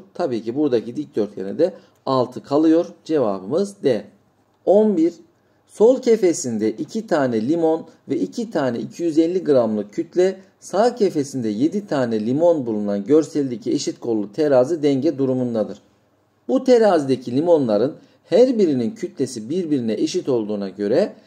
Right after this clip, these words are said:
bir tane limonun kütlesi kaç gramdır? Şu şekilde yapabiliriz arkadaşlar. Burada iki tane iki yüz elli olduğu için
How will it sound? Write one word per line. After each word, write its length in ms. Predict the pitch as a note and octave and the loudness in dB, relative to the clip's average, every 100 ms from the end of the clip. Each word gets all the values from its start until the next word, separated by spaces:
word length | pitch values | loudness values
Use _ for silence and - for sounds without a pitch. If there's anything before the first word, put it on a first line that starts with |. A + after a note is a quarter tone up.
| _ - | _ -10
bir 260 | G#3 B3 - | -6 -4 -4
tane 400 | D#3+ C3 A#2 A#2 | -2 0 -2 -4
limonun 440 | F3 D#3 A#2 - - - | -4 -2 -4 -6 -14 -8
kütlesi 600 | G#3 G3+ F3+ - - - | -6 0 0 0 -10 -4
kaç 340 | G#3+ G#3+ - | -2 -2 -4
gramdır? 480 | - A2 G2+ G2 F#2+ _ _ _ _ | -6 -4 -4 -6 -14 _ _ _ _
Şu 160 | - | -10
şekilde 420 | A#3 B3+ A#3+ G3 E3 | -4 -4 -2 2 6
yapabiliriz 560 | C#3+ C#3 A#2 A#2 G#2+ | 4 2 0 0 0
arkadaşlar. 680 | G#2 G2+ G2+ G#2 - F3+ - _ _ _ - | 0 0 -2 -4 0 -2 -2 _ _ _ -2
Burada 220 | G#3 G3 | 2 4
iki 240 | F#3+ G3+ | 2 -2
tane 220 | F#3+ D#3+ C#3+ | 0 0 0
iki 200 | C#3 D3 | -4 -4
yüz 120 | B2+ | 2
elli 200 | A#2 A2 | 2 2
olduğu 280 | G#2+ G2+ G2+ | 0 0 -6
için 420 | G2 - G3+ | -8 -6 -6